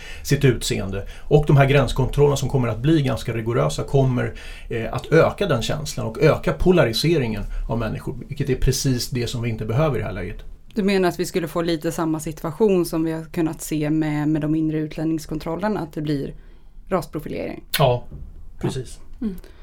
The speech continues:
Speaker 3: Och det är inte bara på Öresundsbron såklart, utan, eh, ska det vara någon mening med gränskontroller så, eh, eh, måste ju så att säga de upprättas i alla hamnar, ehm, överallt längs gränsen. Vi pratar om liksom enorma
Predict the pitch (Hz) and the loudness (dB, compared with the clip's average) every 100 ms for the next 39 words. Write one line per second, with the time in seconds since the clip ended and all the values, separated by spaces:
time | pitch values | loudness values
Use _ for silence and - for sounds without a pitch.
0 | - - 247 233 220 202 208 202 190 208 | -20 -10 -4 2 2 2 -2 -4 -6 -4
1 | 196 214 254 269 240 240 190 - 143 165 | -2 -2 0 0 0 -2 -4 -6 -10 -8
2 | 185 - 127 160 156 151 165 - - - | -10 -10 -10 -10 -8 -6 -8 -12 -18 -18
3 | - - - - 196 180 185 190 190 196 | -12 -10 -6 -4 -2 -2 -2 0 2 2
4 | 190 180 226 240 233 220 196 180 - - | 2 0 0 -2 -2 0 0 0 -4 -8
5 | 170 160 185 175 170 160 151 151 - - | -8 -6 -6 -4 -4 -2 -2 -4 -6 -6
6 | 185 170 - - 240 - - - - - | -4 -4 -6 -10 -10 -10 -10 -12 -14 -18
7 | - - - 135 - - - 196 185 196 | -18 -18 -16 -16 -16 -18 -10 -6 -2 -2
8 | 185 - 180 175 175 - 175 165 170 180 | -2 -4 -2 -2 -4 -6 -6 -2 -2 0
9 | 175 - 180 - 165 - 180 170 165 165 | -2 -4 -6 -6 -8 -4 -4 -4 -4 -4
10 | 180 175 170 170 190 220 220 220 220 - | -2 -2 -2 2 4 6 6 2 -4 -12
11 | - - 190 165 160 160 165 175 175 - | -14 -12 -8 -6 -4 -4 -4 -6 -8 -8
12 | - 196 165 185 185 180 - 185 170 175 | -2 0 2 2 2 2 0 0 2 0
13 | - 180 214 233 233 - 214 202 202 185 | -2 2 6 8 6 4 2 4 2 2
14 | 208 175 - 165 160 156 - 170 165 180 | 0 0 -4 -6 -4 -4 -4 -4 -2 0
15 | 208 294 269 190 160 147 151 | 4 6 6 6 2 0 -2